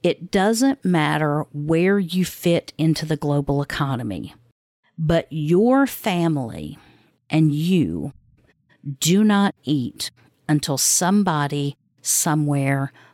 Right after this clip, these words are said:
buys something. If nobody buys anything, and that's what we're <laughs> dealing with right now, we're all in a situation where we're being locked down and businesses that we like to patronize are not selling anything.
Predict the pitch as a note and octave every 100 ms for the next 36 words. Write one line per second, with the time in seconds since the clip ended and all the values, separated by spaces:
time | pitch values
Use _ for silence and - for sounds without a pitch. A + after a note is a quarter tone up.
0 | - C#3+ - A2+ A#2+ A#2 - - F#2 -
1 | - A1 - - _ _ _ _ _ _
2 | - E3+ D#3 D#3 D#3+ A#3 C4 C#4 C4 A#3+
3 | A#3 G#3 B3 C4+ A3 G#3+ C4 - - B3+
4 | A3 C4 A#3+ A3+ G#3 F#3+ B3 G3+ A3 C#4+
5 | G#3 F#3 - _ F#3 B3+ - G#3+ A3 A3
6 | G3+ F#3 G#3 - G3+ G#3+ A3 G3+ F3+ F3+
7 | F#3 A3+ G#3+ G3 F#3 F#3 F#3 G3 G#3 G3
8 | F3 F3 G3 A3+ G3 G#3 F#3 C#3+ F#3 F#3
9 | - - G#3+ A3+ G3 F3+ F#3 F#3 G3 F#3
10 | F#3 - A#3 A#3 G#3+ E3 C#3+ C#3 B2